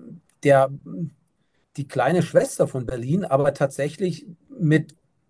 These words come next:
fast größerem, ja, Impact, weiß ich jetzt nicht größer, aber das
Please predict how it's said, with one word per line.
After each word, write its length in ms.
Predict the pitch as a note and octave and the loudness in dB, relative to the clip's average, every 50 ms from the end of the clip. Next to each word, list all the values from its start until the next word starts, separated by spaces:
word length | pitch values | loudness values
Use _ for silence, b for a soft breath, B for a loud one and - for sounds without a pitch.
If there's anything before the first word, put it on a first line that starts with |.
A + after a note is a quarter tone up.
| _ - - | _ -20 -20
fast 500 | - - - D#3+ D#3+ F3+ E3+ - - _ _ _ _ _ _ _ _ - | -12 -4 -2 0 0 0 -4 -6 -16 _ _ _ _ _ _ _ _ -8
größerem, 1000 | - D#3 D#3+ F3 E3+ D#3 D#3 D3+ D#3+ D#3 D#3 D#3+ D#3+ D#3+ E3+ - - - C#3 - - | -2 2 2 2 4 2 2 2 2 2 0 -4 -4 -8 -10 -12 -12 -14 -14 -14 -10
ja, 120 | - G#2+ A#2 | -6 -4 -2
Impact, 380 | C3 B2+ B2+ - D3 C3+ - - | -2 -2 0 0 0 0 0 -2
weiß 200 | - C#3+ C3+ C3 | 0 0 2 2
ich 60 | C#3+ | 0
jetzt 140 | C#3 - C#3+ | 0 2 2
nicht 140 | C#3 - | 2 2
größer, 340 | - - C3+ C3 C3 B2+ C#3 | 0 -2 0 0 4 4 4
aber 260 | B2+ A#2 B2+ A#2+ A#2 B B B B B B B - | 4 4 2 2 0 B B B B B B B -8
das 340 | - A2+ - - - - | -8 -6 -6 -6 -10 -12